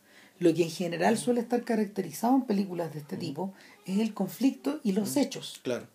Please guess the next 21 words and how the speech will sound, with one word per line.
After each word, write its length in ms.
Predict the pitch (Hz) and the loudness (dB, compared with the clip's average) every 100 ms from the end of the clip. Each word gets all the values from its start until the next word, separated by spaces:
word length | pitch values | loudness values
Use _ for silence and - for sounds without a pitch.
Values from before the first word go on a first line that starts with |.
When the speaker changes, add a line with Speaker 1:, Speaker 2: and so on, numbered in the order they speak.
| _ - | _ -12
Speaker 1:
¿Cachai? 360 | 190 180 185 220 - _ - - - _ 233 | -10 -4 -2 -2 -6 _ -20 -20 -20 _ 6
Ahora, 240 | 185 131 | 6 6
cuando 240 | 139 156 | 0 0
uno, 140 | 196 226 | 2 4
por 120 | 202 | 2
ejemplo, 420 | 196 220 214 202 | 4 4 4 2
penetra 340 | 175 165 196 233 | 2 2 2 4
en 60 | |
El 100 | 220 | 4
Exorcista 720 | 208 - 202 - 247 - 147 143 | 4 0 -2 2 0 0 -8 -6
y 100 | 185 | -2
la 120 | 165 156 | 0 2
veis 240 | 175 196 | 4 4
desde, 320 | 196 202 240 | 4 2 2
la 120 | 185 | 0
ves 200 | 160 214 | 2 4
desde 200 | 214 202 | 4 0
ese 140 | 214 226 | 0 0
punto 280 | 233 214 247 | 0 0 2
de 100 | 269 | 4
vista, 400 | 226 - 202 | 2 0 -4